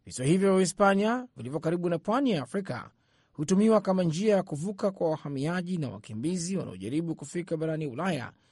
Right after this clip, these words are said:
ambao kumeshuhudiwa zaidi ya watu elfu ishirini na mbili wakifika kwenye fukwe zake tangu Januari. Kulingana na Wizara ya Mambo ya Ndani ya Uhispania, idadi hiyo iliongezeka mara mbili kwa wale wanaowasili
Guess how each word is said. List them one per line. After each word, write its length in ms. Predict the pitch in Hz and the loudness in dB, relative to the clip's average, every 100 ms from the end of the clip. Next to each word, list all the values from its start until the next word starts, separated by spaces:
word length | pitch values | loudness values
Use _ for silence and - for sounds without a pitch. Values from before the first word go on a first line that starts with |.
| _ _ - | _ _ -18
ambao 440 | - 98 139 160 | -10 0 2 2
kumeshuhudiwa 1000 | 160 160 151 160 160 190 190 180 180 180 180 | 0 -4 -2 -2 0 2 2 2 -2 -4 -12
zaidi 360 | - 90 143 156 | -14 -8 -4 -2
ya 80 | 147 | 0
watu 280 | 165 190 190 | -2 -4 -4
elfu 320 | 208 196 185 | -4 -6 -6
ishirini 280 | 151 139 120 | -8 -8 -8
na 60 | 98 | -8
mbili 420 | 143 160 92 - _ _ _ - | -6 -6 -8 -12 _ _ _ -16
wakifika 540 | 101 131 - 196 196 | -14 -10 -6 -4 -2
kwenye 220 | 185 165 143 | -2 -4 -4
fukwe 360 | - 190 160 | -6 -6 -4
zake 560 | 135 190 196 131 143 190 _ - | -2 -2 -4 -8 -8 -10 _ -8
tangu 360 | 175 160 151 | -4 -2 -4
Januari. 680 | 143 117 143 196 165 73 - _ _ _ _ | -4 -6 -4 -2 -4 -6 -18 _ _ _ _
Kulingana 420 | 85 98 139 160 | -14 -6 0 2
na 80 | 160 | 2
Wizara 380 | 156 123 180 175 | 2 2 2 2
ya 60 | 160 | 0
Mambo 220 | 156 151 | -2 -2
ya 100 | 143 | -2
Ndani 300 | 151 170 160 | -4 -2 -2
ya 60 | |
Uhispania, 680 | 143 143 - 202 170 113 104 - _ _ _ - | -4 -6 -6 -4 -4 -4 -10 -16 _ _ _ -14
idadi 320 | 107 127 151 | -8 0 2
hiyo 380 | 208 190 214 254 _ _ - | 4 4 2 0 _ _ -6
iliongezeka 640 | 190 214 175 156 190 190 | 2 4 4 2 0 0
mara 200 | 165 156 | -2 -2
mbili 380 | 135 135 190 220 | -4 -2 -2 -2
kwa 140 | 190 117 | -6 -8
wale 320 | 107 175 220 | -6 -2 -2
wanaowasili 840 | 175 156 87 107 - 202 165 160 | -2 -8 -12 -10 -6 -2 0 -2